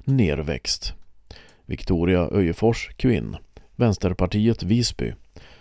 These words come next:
Kandiderar till regionfullmäktige. På Gotland är region- och kommunfullmäktige samma församling. Står även på riksdagslistan för Gotlands län.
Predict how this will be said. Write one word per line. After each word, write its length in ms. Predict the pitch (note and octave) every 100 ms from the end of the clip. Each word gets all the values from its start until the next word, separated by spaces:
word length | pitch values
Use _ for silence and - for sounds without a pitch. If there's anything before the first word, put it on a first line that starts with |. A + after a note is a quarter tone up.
| _ -
Kandiderar 600 | C2 C2+ C#2+ D#2+ G2 A2
till 260 | G#2 G2+ -
regionfullmäktige. 1120 | G2 G#2 A2+ F2+ - F2 F#2+ - - E2 A1 - -
På 80 |
Gotland 500 | A#2+ F#2+ - G#2+ A2+ -
är 100 | A2+
region- 400 | A#2 G#2+ G2 G#2
och 100 | G#2+
kommunfullmäktige 920 | A#2+ A#2+ F2+ - F2 F2 - F2 G2
samma 360 | F#2 F2 D2 F2
församling. 600 | G2 - F#2+ C2+ C2 G1+ - - - - -
Står 260 | - D#2
även 240 | B1+ E2 G2
på 240 | G#2 G2
riksdagslistan 840 | A#2+ - F#2+ F2+ F#2 F2+ - G#2+
för 160 | G2+ G#2+
Gotlands 520 | G2 F2+ - G2+ G2
län. 300 | D2 B1 G#1